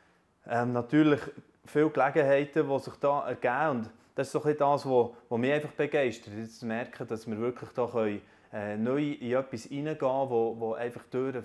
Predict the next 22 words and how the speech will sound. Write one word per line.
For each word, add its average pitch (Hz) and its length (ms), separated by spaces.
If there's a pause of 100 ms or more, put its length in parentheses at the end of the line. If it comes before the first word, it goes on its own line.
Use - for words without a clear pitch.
(100)
vielen 127 360
Orten 117 300
offen 110 420
sind. 90 280 (300)
Und 101 300 (140)
ja, 117 320
das - 100
ist - 40 (120)
schon 127 140
so 120 60
ein 110 200
Vers, 120 340
den 113 120
ich 131 160
letztens 135 440
aufs 127 160
Herz 120 260
bekommen 123 480
habe, 113 160
wirklich, 113 200 (300)
dass, 110 220
äh, 107 300